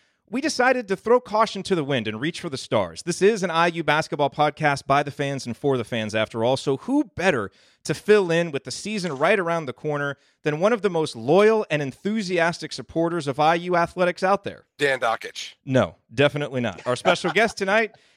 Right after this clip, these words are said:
Speaker 1: is the man behind the most followed and beloved I U fan Twitter account. He's a co-host for the Indy Stars podcast, Mind Your Banners, and he puts on one hell of a Hoosier Hysteria tailgate, to which I can now personally attest.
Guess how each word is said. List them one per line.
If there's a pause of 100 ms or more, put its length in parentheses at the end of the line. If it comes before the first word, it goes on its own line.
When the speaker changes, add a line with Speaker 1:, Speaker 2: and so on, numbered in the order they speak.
Speaker 1:
is
the
man
behind
the
most
followed
and
beloved
I
U
fan
Twitter
account.
He's
a
co-host
for
the
Indy
Stars
podcast,
Mind
Your
Banners, (280)
and
he
puts
on
one
hell
of
a
Hoosier
Hysteria
tailgate,
to
which
I
can
now
personally
attest.